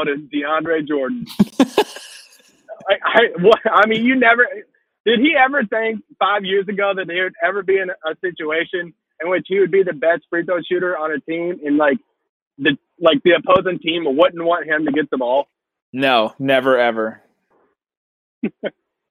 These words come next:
Speaker 2: Never,
Speaker 1: He
Speaker 2: ever. But
Speaker 1: didn't. F-, Finney Smith, Finney Smith got fouled, and then Luka did. But I was just thinking about that. I'm like, "Oh, who's the best free throw shooter?" I'm like,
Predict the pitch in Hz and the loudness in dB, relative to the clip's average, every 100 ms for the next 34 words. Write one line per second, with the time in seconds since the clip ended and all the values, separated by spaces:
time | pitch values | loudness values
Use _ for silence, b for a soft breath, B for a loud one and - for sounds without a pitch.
0 | _ _ _ _ _ - 131 127 226 220 | _ _ _ _ _ 0 0 2 2 4
1 | 247 214 165 147 - 220 - 220 226 - | 6 4 2 -6 -2 0 0 0 0 0
2 | 214 202 - 226 220 - 196 170 180 156 | -2 -4 -2 0 0 -2 -2 0 2 0
3 | 135 156 156 156 147 139 143 156 147 156 | 2 2 2 2 -2 -2 -2 0 0 0
4 | 147 135 135 135 117 131 123 - _ 143 | -2 -4 -4 -6 -4 -2 -4 -6 _ 0
5 | 180 175 160 170 175 160 143 131 147 143 | 0 0 -4 -2 0 0 0 0 -2 0
6 | 135 151 185 196 226 214 190 - 220 180 | -2 -2 -2 0 0 0 0 0 0 0
7 | 147 165 147 147 135 | 2 0 2 2 0